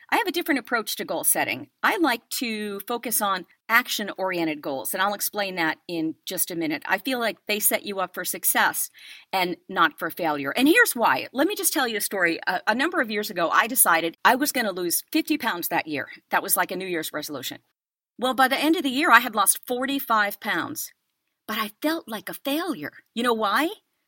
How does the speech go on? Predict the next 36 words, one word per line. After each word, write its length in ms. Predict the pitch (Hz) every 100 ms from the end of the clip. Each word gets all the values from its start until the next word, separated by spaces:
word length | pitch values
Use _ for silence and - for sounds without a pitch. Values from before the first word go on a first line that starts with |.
| _ _
Because 220 | 285 294 302
I 60 |
didn't 260 | 302 320 311
lose 180 | 311 -
fifty 260 | 320 320
pounds. 340 | 320 392 339 -
I 100 | 233
didn't 260 | 226 277 262
meet 160 | 269
my 140 | 262 247
goal. 440 | 226 320 - - _ _ _ _ _ -
Well, 340 | 285 294 - _ _ -
in 200 | 285 269
what 200 | 440 466
universe 760 | 208 269 311 160 127 - - - _ -
is 380 | 226 208 190 - 196
losing 380 | 254 330 240
forty-five 520 | 208 233 240 220 190 -
pounds 320 | 254 240 220
in 100 | 185
a 40 |
year 420 | 170 247 196 160 - _ _ -
a 20 |
failure? 720 | - - 240 330 254 - 202 - - - 214
<laughs> 320 | - - -
That's 180 | 226 -
crazy. 500 | - 311 392 269 190
It's 160 | 214 247
not 220 | 233 311
a 20 |
failure 460 | - 214 196 175 -
at 140 | 175
all. 360 | 180 381 - - _ _ _ _ _
My 300 | 208 226 262 330
problem 480 | 311 247 185 180 165
was 500 | 151 131 147 -